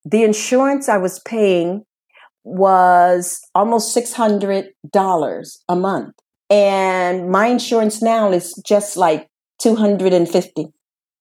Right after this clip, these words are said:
a month. And that has gone up since I've been here because they have an increase every month. I have to talk to them about that too. So, but I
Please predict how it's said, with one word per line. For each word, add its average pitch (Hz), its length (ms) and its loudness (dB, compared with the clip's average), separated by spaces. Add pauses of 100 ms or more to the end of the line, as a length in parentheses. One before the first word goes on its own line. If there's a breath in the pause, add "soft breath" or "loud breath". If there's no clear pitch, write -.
(480)
a - 80 2
month. 165 400 0 (160)
And 170 140 4
that 208 140 2
has 220 160 2
gone 165 260 0
up 185 320 -2 (140)
since 175 280 0
I've 156 180 0
been 233 260 0
here 151 280 0
because 160 460 -4
they 165 240 2
have 160 200 0
an 151 160 -2
increase 165 600 -4
every 151 240 0
month. 151 300 2
I 143 60 -2
have 160 180 -2
to 135 60 -12
talk 156 300 0
to 143 80 -6
them 135 140 -2
about 127 340 -2
that 107 220 -2
too. 160 320 0 (540 loud breath)
So, 196 600 0
but 202 260 0
I 247 220 0